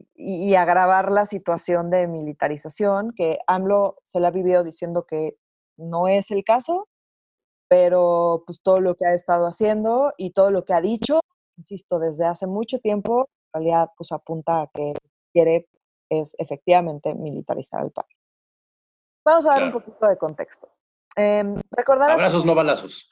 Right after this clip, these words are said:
Speaker 1: <laughs> Ok. Bueno, iba a dar contexto un poco más reciente, pero sí, o sea, recordemos súper, súper rápido, vayámonos un
Speaker 2: Sí.
Speaker 1: poco más lejos. Eh, el libro este de amlo que sacó durante la campaña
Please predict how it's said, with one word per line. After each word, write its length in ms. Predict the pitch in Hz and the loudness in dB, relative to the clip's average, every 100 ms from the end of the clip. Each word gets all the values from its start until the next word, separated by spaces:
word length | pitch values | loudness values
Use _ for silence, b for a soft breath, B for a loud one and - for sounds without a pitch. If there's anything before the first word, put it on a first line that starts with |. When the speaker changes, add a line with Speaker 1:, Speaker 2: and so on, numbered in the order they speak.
| - | -8
Speaker 1:
<laughs> 680 | - - 277 240 - - - - - - _ _ _ B B B | -6 0 0 2 -4 -6 -20 -20 -20 -20 _ _ _ B B B
Ok. 160 | 208 190 - _ b b b _ _ - | -2 0 -2 _ b b b _ _ 2
Bueno, 300 | 214 175 - - - | 2 2 -4 -12 -10
iba 200 | 220 226 | 0 4
a 200 | 226 226 | 4 2
dar 180 | 220 214 | 0 -2
contexto 480 | 226 208 220 - 240 | 0 0 -2 2 2
un 60 | |
poco 160 | 226 220 | 2 2
más 140 | 233 | 2
reciente, 480 | 233 240 349 330 359 | 0 0 0 0 0
pero 260 | 302 202 180 | 2 4 2
sí, 280 | - 220 - | 0 -2 -2
o 40 | |
sea, 140 | 175 208 | 0 0
recordemos 480 | 214 269 311 370 | 2 2 2 0
súper, 480 | - 311 294 285 269 | 0 0 4 2 0
súper 260 | - 214 214 | -6 -4 0
rápido, 400 | 196 196 208 214 | 0 2 2 2
vayámonos 440 | 196 185 208 208 | 2 0 -2 -4
un 60 | 202 | -6
Speaker 2:
Sí. 60 | 190 | -6
Speaker 1:
poco 140 | 180 | -6
más 140 | 170 | -6
lejos. 460 | 175 190 220 233 247 - | -2 -2 -2 -4 -4 -2
Eh, 420 | 190 190 180 - _ _ _ _ _ _ | 2 2 0 -4 _ _ _ _ _ _
el 220 | 208 202 226 | 0 0 0
libro 420 | 254 262 269 277 | 2 4 4 4
este 260 | 254 - 247 | 2 0 0
de 100 | 214 | 2
amlo 420 | 196 196 202 202 | 0 -2 -2 -4
que 80 | _ | _
sacó 680 | 170 - 175 180 180 175 - _ _ _ _ _ _ _ 175 | -10 -2 2 2 2 -2 -10 _ _ _ _ _ _ _ -4
durante 320 | 185 175 175 | -2 0 0
la 140 | 170 | 0
campaña 640 | 170 170 185 185 180 175 | -2 -2 0 0 -2 -6